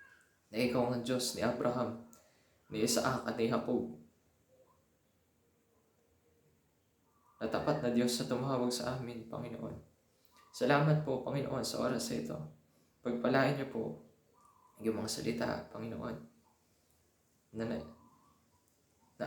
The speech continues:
aming narinig, O Diyos. Ito po'y matanim sa aming mga puso, Panginoon, sa aming mga isip, O Diyos. Salamat po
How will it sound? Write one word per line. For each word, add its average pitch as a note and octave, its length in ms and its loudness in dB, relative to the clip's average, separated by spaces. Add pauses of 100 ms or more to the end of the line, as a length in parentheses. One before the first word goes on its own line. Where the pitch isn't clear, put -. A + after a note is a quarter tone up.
aming D#3 240 4
narinig, D3+ 400 8
O A#2+ 80 6
Diyos. - 560 -2 (1200)
Ito A2+ 160 0
po'y A#2 180 4
matanim A#2 640 -2 (520)
sa - 240 0
aming A#2+ 240 0
mga B2 160 -4
puso, C3+ 400 0
Panginoon, A#2+ 420 0 (800)
sa - 200 0
aming A2 220 0
mga A2+ 120 0 (100)
isip, - 340 -6
O - 80 -10
Diyos. - 500 -10 (400)
Salamat D3+ 560 4
po - 380 0